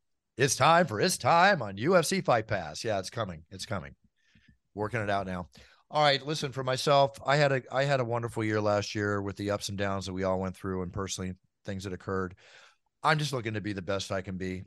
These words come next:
to have a great year, to be the, um, a sphere of influence, like I say at the end of the show, to the people around me, and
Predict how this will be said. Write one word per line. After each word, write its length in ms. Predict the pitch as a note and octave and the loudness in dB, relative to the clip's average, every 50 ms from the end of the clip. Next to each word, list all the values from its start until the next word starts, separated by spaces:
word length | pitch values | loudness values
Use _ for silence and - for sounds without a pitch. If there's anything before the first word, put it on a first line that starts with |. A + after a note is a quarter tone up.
| - - | -12 -10
to 80 | G#2 G2+ | -8 -6
have 180 | G#2 G2+ G2 | -4 -4 -6
a 40 | G2+ | -6
great 220 | F2+ G2+ G2 F#2+ | -6 -6 -6 -6
year, 400 | F#2 F2+ F#2 F#2 F#2+ F#2 F#2 F2+ - _ | -6 -8 -6 -6 -6 -6 -8 -10 -14 _
to 80 | - G#2 | -16 -10
be 260 | F#2 G2+ G2+ G2+ G2+ | -6 -4 -4 -4 -4
the, 140 | F#2+ G2 F#2+ | -2 -2 -2
um, 360 | F#2 F2+ F2+ F2 F2+ F2+ F2+ E2+ _ - - _ _ _ _ _ _ _ _ _ _ _ _ - | -2 -2 -2 -4 -6 -10 -14 -16 _ -20 -20 _ _ _ _ _ _ _ _ _ _ _ _ -8
a 60 | - | -6
sphere 240 | - - A#2+ A2+ A2+ | -4 -2 0 0 0
of 100 | A2 A2+ | 0 0
influence, 400 | A2+ G#2 - A#2 A2+ A2 - A2 | -2 -2 -4 -4 -6 -4 -4 -4
like 120 | G2+ G2+ | -4 -4
I 40 | G2+ | -4
say 180 | G2 - G#2+ | -4 -2 -4
at 100 | G#2 G2+ | -4 -2
the 100 | G2 G2+ | -4 -6
end 100 | G2+ G2+ | -6 -6
of 60 | G2+ F#2 | -8 -8
the 80 | G2 | -10
show, 320 | F#2 - G#2+ G2+ G2+ G2+ G2 | -6 -4 -2 -2 -2 -2 -4
to 140 | F#2+ - | -6 -10
the 80 | F#2 F2+ | -12 -10
people 260 | - G#2+ G#2 - G2+ G2 | -10 -10 -10 -8 -8 -8
around 320 | F#2+ G2 F#2+ F#2+ F#2+ F#2+ | -6 -4 -4 -4 -4 -4
me, 300 | F#2+ F#2+ F#2+ F#2 F#2+ G2 _ _ _ _ _ _ _ _ _ _ | -4 -6 -6 -8 -8 -12 _ _ _ _ _ _ _ _ _ _
and 520 | F2+ G2 G2 G2 G2 F#2+ F#2+ F#2+ F2+ F2 | -8 -6 -4 -4 -4 -4 -6 -6 -8 -10